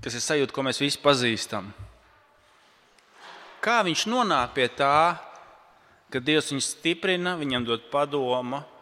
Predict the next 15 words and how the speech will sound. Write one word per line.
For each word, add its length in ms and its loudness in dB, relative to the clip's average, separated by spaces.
viņam 240 -4
dod 180 0
padomu 640 0
un 100 -4
viņam 300 0
palīdz? 500 2
Mēs 220 -2
redzēsim, 420 -2
te 140 -14
būs 300 -6
tādi 240 -2
divi 300 4
lielie 420 4
punkti 460 2
mums, 360 -10